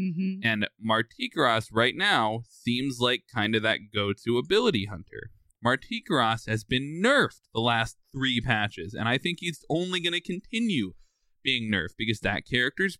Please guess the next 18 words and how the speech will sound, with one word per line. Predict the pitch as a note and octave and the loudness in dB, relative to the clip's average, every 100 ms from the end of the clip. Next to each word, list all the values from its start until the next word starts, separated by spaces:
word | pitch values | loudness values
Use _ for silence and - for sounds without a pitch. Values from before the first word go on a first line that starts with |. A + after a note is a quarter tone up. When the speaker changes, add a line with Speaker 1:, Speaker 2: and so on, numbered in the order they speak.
| _ | _
Speaker 2:
busted. | - C4 D4 - - - _ - | 0 2 0 -8 -12 -12 _ -14
Speaker 1:
Yes. | G3 - - - - | -10 -10 -10 -8 -2
Speaker 2:
Um, | B2 A#2 A2 G#2+ G#2 _ _ | 0 0 -2 -4 -8 _ _
but | G3+ A#3+ G3 B2 - _ _ - | 0 2 2 2 -4 _ _ -8
as | D#3 - | -8 -8
soon | - G#3+ A#3+ B3+ | 0 4 4 4
as | A#3+ - | 0 0
they | D#3+ | 0
nerf | E3 C#3+ C3+ D#3+ - | 0 2 2 0 2
Marty | B2 B2+ C#3+ C#3+ | 4 6 4 2
into | C#3 | 2
the | A#2 | 2
ground, | G2+ G2 G2+ F3 - | 2 2 2 0 -2
which | F3 E3 C#3 | -2 -2 0
will | C3+ A#3 C4+ | 2 2 2
happen, | G#3+ G3 E3+ - C#2+ - | 0 0 0 -4 -8 0
inevitably, | C3+ D3+ A#2+ G2+ - - - - - - _ _ _ _ _ _ - | 2 2 0 -4 -8 -12 -4 -4 -6 -16 _ _ _ _ _ _ -8
Neith | G#2 C3+ A#2 - | 0 0 0 -8